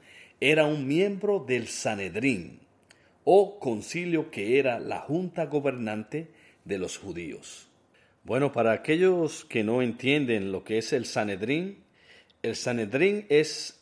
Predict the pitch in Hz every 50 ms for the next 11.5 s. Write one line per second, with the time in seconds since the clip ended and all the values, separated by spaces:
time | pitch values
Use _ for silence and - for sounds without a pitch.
0 | _ - 120 123 117 - - - 180 214 226 202 - - 175 170 185 190 - -
1 | 90 95 120 113 113 - - 117 107 95 92 - - - 175 180 151 160 147 139
2 | 127 110 104 98 - - - 151 160 160 151 139 139 170 185 - - _ _ _
3 | _ _ _ - 85 95 95 90 - - - 120 131 135 127 117 120 117 - 117
4 | 117 147 185 196 170 117 98 98 101 - - - 127 123 113 - - - 175 190
5 | 180 127 - - - - - - - _ _ _ _ _ - - - - - _
6 | _ _ _ - 151 196 214 226 170 151 135 - - 120 113 113 135 165 185 180
7 | 170 143 - - - - 143 135 127 117 107 92 95 131 156 190 196 175 143 -
8 | - 147 - 131 123 117 110 - - 196 196 - - 147 147 180 202 - - -
9 | _ _ _ _ _ _ _ _ - - 147 147 131 98 - - 175 160 147 -
10 | - - - 120 104 92 - - _ - 90 - - - 156 151 139 - 139 139
11 | 95 - - - - - - - - -